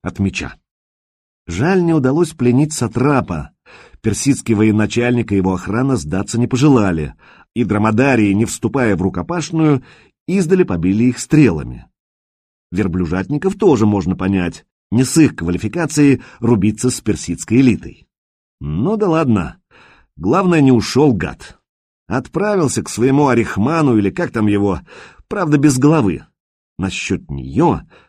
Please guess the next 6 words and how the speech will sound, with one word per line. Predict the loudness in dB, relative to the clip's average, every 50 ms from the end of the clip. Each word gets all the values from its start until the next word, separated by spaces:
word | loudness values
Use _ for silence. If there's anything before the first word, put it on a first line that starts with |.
| _ _ _ _ _ -4
у | -4 -4
Черепанова | 0 0 0 0 2 2 0 0 0 0 0 -2
были | -2 -2 -4 -4 -4
планы. | -4 -4 -2 -2 -2 -2 -4 -12 -18 -20 -20 _ _ _ _ _ _ _ _ _ _ _ _ _ _ _ _ _ _
Что | -18 -10 -6 -4 -2
приятно, | 0 0 0 0 0 0 -2 0 0 0 0 0 -2